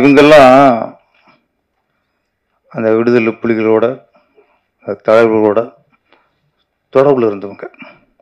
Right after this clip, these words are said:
அவங்க இங்க வந்து வ-, வாழ்த்தியது தான் இந்த குழுவுக்கு மிகப்பெரிய ஒரு சிறப்பு,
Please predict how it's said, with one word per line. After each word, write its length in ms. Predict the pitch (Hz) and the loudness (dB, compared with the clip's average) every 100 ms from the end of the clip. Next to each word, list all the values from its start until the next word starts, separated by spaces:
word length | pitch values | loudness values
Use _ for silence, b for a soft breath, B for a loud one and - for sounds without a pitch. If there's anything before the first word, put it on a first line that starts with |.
| _ _ _ _ _ _ _ _ _ _ 120 | _ _ _ _ _ _ _ _ _ _ -6
அவங்க 260 | 123 143 131 | 0 0 2
இங்க 140 | 131 | 2
வந்து 280 | 139 151 156 147 | 2 2 2 4
வ-, 540 | 139 127 123 120 113 110 117 | 4 4 4 4 2 0 2
வாழ்த்தியது 460 | 127 139 143 139 143 | 2 4 2 4 6
தான் 180 | 143 120 110 104 - _ _ _ _ _ _ _ _ _ - | 6 4 2 -2 -10 _ _ _ _ _ _ _ _ _ -8
இந்த 160 | 117 113 110 107 | -2 2 0 0
குழுவுக்கு 300 | 135 139 143 120 | 0 2 0 -2
மிகப்பெரிய 400 | 120 131 135 131 113 104 101 | -2 -2 2 4 4 2 -2
ஒரு 160 | 101 98 98 _ b b - | -6 -10 -12 _ b b -8
சிறப்பு, 360 | 127 131 131 | -2 -2 -2